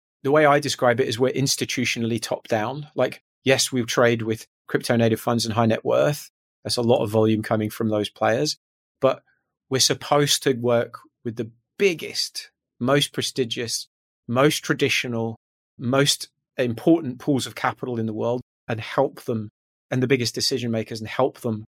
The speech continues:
to really come on this journey. And this takes me back to my roots in twenty fifteen.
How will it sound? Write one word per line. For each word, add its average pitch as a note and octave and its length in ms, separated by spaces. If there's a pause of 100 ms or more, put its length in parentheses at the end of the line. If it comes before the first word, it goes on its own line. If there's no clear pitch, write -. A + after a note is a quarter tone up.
(260)
to - 140
really C3 380
come B2 240
on A2+ 120
this G#2+ 200
journey. A2 500 (340)
And C#3+ 140
this F#3 100
takes C#3 240
me A#2+ 80
back B2 200
to B2+ 100
my C3 160
roots A#2+ 420
in A2+ 240
twenty A2+ 220
fifteen. E3 540